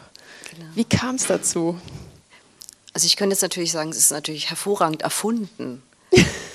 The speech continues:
Speaker 1: Ja, deshalb ist es so unwahrscheinlich <laughs> und dann doch so nah.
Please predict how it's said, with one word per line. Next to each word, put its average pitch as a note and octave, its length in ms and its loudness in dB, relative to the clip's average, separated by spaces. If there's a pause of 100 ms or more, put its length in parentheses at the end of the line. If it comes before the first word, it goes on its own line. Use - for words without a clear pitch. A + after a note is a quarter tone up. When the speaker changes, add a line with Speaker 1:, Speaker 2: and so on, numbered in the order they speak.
(200)
Speaker 1:
Ja, D3+ 420 -2 (120)
deshalb D#3+ 360 0 (140)
ist - 180 -4
es E3 120 2
so E3 80 -2
unwahrscheinlich F#3+ 1300 0 (360)
<laughs> - 360 -6
und F3+ 160 -4
dann F#3 140 -2
doch G#3+ 160 -2
so F3+ 120 0
nah. C#3+ 420 -6